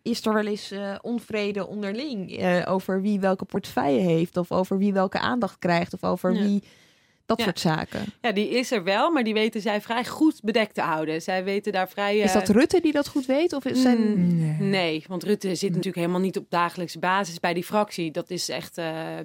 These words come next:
Speaker 2: de persvoorlichters daar zijn vrij, eh, strikt en streng. Maar ook Halbe Zijlstra, die is daar, eh, een belangrijke factor in. Ja, die, eh,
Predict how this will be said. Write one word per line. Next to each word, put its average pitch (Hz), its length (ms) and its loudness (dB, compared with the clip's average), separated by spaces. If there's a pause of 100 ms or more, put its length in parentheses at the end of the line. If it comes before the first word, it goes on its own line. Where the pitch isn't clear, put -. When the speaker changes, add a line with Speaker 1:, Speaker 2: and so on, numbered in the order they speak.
(120)
Speaker 2:
de 151 340 -10
persvoorlichters 170 760 -4
daar 156 320 -2
zijn 175 220 -6
vrij, 160 420 -4
eh, 165 40 -12 (180)
strikt - 540 -8
en 165 120 -10
streng. 170 420 -4
Maar 160 180 -6
ook 190 320 -2 (440)
Halbe 170 260 -6
Zijlstra, 220 480 -2
die 254 120 -2
is 220 100 -4
daar, 180 540 0
eh, - 80 -2
een 165 60 -8
belangrijke 170 460 -4
factor 165 360 -8
in. 160 260 -6 (100)
Ja, 196 240 -4 (320)
die, 180 220 -6
eh, 175 60 -4